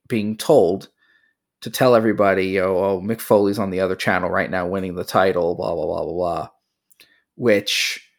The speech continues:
made everybody change the channel. And then what you present is Kevin Nash just taking the fall for Hogan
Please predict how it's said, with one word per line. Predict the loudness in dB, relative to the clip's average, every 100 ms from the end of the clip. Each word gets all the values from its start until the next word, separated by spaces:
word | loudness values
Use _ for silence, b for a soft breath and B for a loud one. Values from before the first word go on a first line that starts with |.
| _ _ _ _ _
made | -2 0
everybody | -2 -2 -2 -4 -8 -10
change | -6 -6 -8
the | -8
channel. | -2 -2 -2 -6 -10 -14 _ _ _ _ _ _ _ _ _ -18 -18 -4
And | -2 4
then | 8 8 6 -2 -8 -12 _ _ _ _ _ _
what | -4 -4
you | 0 0
present | 0 -2 -2 -2 -2 -6 -10 -20 _ _ _ _ _ _
is | 0 2 2 0 -4 -10 -10
Kevin | -6 -2 -2
Nash | -2 -2 -2 -4 -6 -10 -14 _ _ _ _ _ _ _ _ _ _ _ _ _ _
just | -2 0 -2 -10 _
taking | -4 -2 -2 -6 -6
the |
fall | -4 -2 0 2 2 -2
for | -6 -8
Hogan | 0 0 2 0 -2